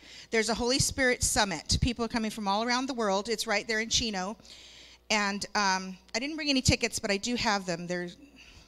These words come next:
if anybody's interested. Um, it's a two-day event, um, at the beginning of November. But at the end of the, um, the summit, they're having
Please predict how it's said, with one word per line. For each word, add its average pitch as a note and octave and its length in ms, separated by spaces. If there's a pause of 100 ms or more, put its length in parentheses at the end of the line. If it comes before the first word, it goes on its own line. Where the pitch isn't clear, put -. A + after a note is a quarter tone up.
if G3 100
anybody's G3 380
interested. F#3 480 (720)
Um, G#3 420 (240)
it's A3 160
a A3+ 40
two-day D#4 420
event, B3+ 640 (420)
um, G#3 280 (120)
at G#3 80
the G#3+ 80
beginning A3+ 300
of C4 80
November. G#3+ 520 (640)
But B3 200
at B3 180
the B3 200
end F#4 560
of A#3+ 340 (100)
the, A3 440
um, F#3+ 460 (520)
the A#3 100
summit, A3 680 (400)
they're A3+ 240
having A3 600